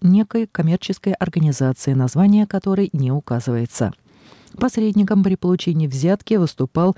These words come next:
Давид Ревазов, знакомый осуждённого. Суд приговорил его к трём годам условного лишения свободы. Четырнадцатого ноября по подозрению в получении взятки был задержан министр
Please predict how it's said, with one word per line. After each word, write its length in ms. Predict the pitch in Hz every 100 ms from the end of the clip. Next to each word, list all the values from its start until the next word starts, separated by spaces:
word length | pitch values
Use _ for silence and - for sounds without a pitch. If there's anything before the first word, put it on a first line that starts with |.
| - -
Давид 460 | 156 147 147 185 -
Ревазов, 560 | 180 175 139 135 127 123
знакомый 500 | 131 120 - 170 185
осуждённого. 880 | 156 - 120 117 127 120 113 107 - - - -
Суд 260 | - 240
приговорил 500 | - 220 196 196 202
его 100 | 196
к 100 | 190
трём 280 | - 170 196
годам 400 | 165 127 143 180
условного 560 | - - - 135 156 147
лишения 560 | 131 113 - 120 120 123
свободы. 580 | - 131 131 127 110 - _ - - - - -
Четырнадцатого 720 | - 214 214 208 196 196 185 185
ноября 420 | 175 143 143 139
по 120 | 135
подозрению 600 | 135 135 135 135 131 131
в 120 | 123
получении 500 | - 131 - 131 120
взятки 460 | 120 147 214 - 220
был 240 | 180 226
задержан 520 | 190 156 190 202 208
министр 400 | 190 175 202 -